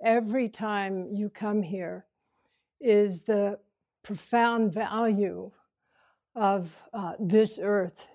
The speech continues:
in our lives, without which, um, there is no life.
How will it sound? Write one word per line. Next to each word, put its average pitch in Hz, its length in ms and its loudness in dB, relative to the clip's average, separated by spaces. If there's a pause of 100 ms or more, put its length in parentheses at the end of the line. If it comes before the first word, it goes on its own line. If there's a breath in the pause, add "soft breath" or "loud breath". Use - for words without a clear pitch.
(140)
in 196 180 -2
our 190 200 0
lives, 151 640 -10 (800)
without 202 460 0
which, - 640 0 (480 soft breath)
um, 196 300 -12 (880)
there 208 280 4
is 175 300 -4
no 180 160 -6
life. 160 280 -14